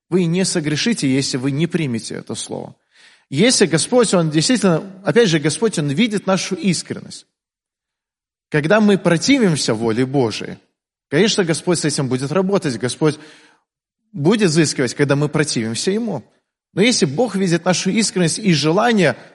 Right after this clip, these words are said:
быть угодным Ему, и просто мы искренне не понимаем, друзья, Богу не составляет проблему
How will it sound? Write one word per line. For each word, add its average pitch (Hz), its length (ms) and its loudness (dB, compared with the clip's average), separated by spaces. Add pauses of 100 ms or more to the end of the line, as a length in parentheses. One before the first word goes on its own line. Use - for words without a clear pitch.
(100)
быть 175 340 2
угодным 185 380 2
Ему, 202 200 2
и 196 60 2
просто 196 340 0
мы 170 180 0
искренне 175 600 -4
не 185 200 -2
понимаем, 202 460 -4
друзья, 196 420 -2 (1200)
Богу 185 420 -2
не 165 160 0
составляет - 680 -2
проблему 147 600 -2